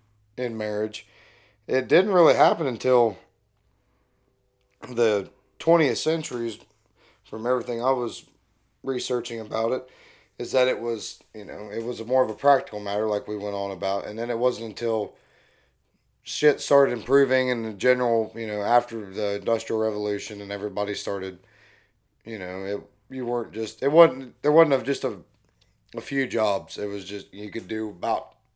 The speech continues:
anything, you know, and you could settle down and you had your house and you went off to work, come home, you know, all that fun stuff. <clears throat> But it really was about then when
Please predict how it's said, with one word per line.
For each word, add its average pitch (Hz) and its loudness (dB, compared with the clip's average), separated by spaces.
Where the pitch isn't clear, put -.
anything, 104 -4
you 110 -8
know, 110 -6
and 123 -2
you 135 -2
could 123 -2
settle 139 4
down 123 4
and 117 -6
you 117 -4
had 120 2
your 117 -2
house 117 2
and 104 -12
you 104 -8
went 110 -2
off 113 2
to 110 -8
work, 101 -4
come 98 -10
home, 95 -8
you 101 -12
know, 107 -14
all 120 -2
that 107 -4
fun 110 -8
stuff. 110 -2
<clears throat> - -2
But 151 6
it 107 -8
really 143 8
was 135 2
about 127 8
then 135 4
when 117 -2